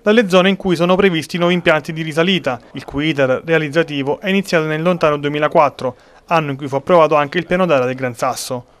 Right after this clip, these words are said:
Una proposta che ricalca le decisioni già adottate in altre zone dell'Abruzzo, dove i confini delle aree protette dalle norme europee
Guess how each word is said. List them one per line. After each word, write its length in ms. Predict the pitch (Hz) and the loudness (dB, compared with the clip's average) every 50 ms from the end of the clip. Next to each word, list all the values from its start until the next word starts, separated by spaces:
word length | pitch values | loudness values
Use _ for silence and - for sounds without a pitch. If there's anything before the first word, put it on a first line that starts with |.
| _ - _ - - | _ -20 _ -2 2
Una 140 | 214 208 | 4 4
proposta 460 | 180 180 185 - 208 202 - - - 139 | 6 4 4 6 6 4 4 4 -2 -2
che 120 | 131 127 | -2 -2
ricalca 460 | 127 127 123 151 151 139 - - 131 | -2 0 2 2 2 2 0 -4 -4
le 120 | 123 123 123 | -4 -4 -4
decisioni 680 | 135 127 - 165 147 - 160 147 135 131 135 139 131 - - - - - - _ - | -6 -6 -6 -6 -4 0 2 2 2 2 0 -4 -6 -8 -14 -20 -20 -20 -20 _ -12
già 140 | - 160 175 | 2 4 4
adottate 540 | 175 175 190 175 - - 160 147 139 135 147 | 6 6 4 2 2 2 2 2 4 2 0
in 200 | 139 - 180 180 | -2 -2 0 0
altre 280 | 165 156 - 180 165 143 | 0 2 2 0 0 4
zone 200 | 151 147 143 139 | 2 2 4 4
dell'Abruzzo, 680 | 143 139 143 143 151 151 156 151 - - - 131 120 - - - - - _ - - | 2 2 2 0 0 0 -4 -4 -4 -6 -8 -8 -10 -10 -12 -20 -20 -20 _ -20 -6
dove 200 | - 143 135 135 | -4 0 0 0
i 20 | |
confini 460 | 123 135 127 123 - - 151 147 139 131 | 0 0 -4 -4 -6 -6 -4 -2 -2 0
delle 180 | 123 120 123 | 0 0 -2
aree 140 | 120 120 120 | -2 -2 -2
protette 480 | 127 147 139 - 139 127 120 - - 123 | -2 -2 0 2 2 0 0 -2 -6 -6
dalle 160 | 123 117 123 | -6 -4 -2
norme 280 | 127 135 135 127 127 | 0 0 0 0 0
europee 640 | 123 127 135 - 139 123 123 120 - _ _ - - | 0 0 0 0 0 -2 -2 -4 -8 _ _ -20 -20